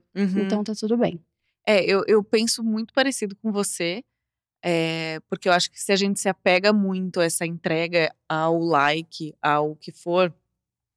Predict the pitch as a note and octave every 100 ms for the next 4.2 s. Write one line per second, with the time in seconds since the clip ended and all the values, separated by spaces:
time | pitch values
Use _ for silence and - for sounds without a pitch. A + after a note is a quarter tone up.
0 | _ _ E3+ E3 D#3+ E3 E3 F3 D#3+ D#3
1 | D3 - F3+ F3 F3 E3 - E3+ D#3+ D#3+
2 | E3 - - D#3+ D#3 D#3 D#3 D#3+ F#3 E3+
3 | D#3+ D3+ E3+ F3+ F3 D#3+ D#3 - - D3+
4 | D#3 E3